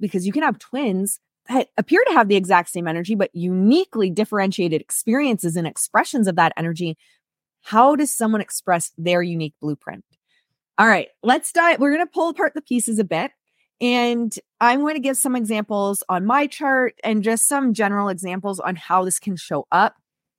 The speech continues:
This is my chart here. And one of the places I seek people is gate sixteen.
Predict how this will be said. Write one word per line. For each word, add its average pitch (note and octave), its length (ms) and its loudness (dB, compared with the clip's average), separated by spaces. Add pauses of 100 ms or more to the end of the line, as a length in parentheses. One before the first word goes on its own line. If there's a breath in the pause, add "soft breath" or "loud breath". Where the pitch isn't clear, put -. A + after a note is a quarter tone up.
(180)
This C4 200 0
is C#4+ 100 -2
my A3+ 180 2
chart G#3 320 -4
here. F3 380 -4 (480 soft breath)
And G#3 560 2
one G#3+ 220 2
of A3+ 80 4
the A3 40 2
places G#3 360 0
I F3+ 140 4
seek - 300 -6
people A3 340 0
is F#3+ 260 0
gate E3+ 260 -6
sixteen. G3 800 -6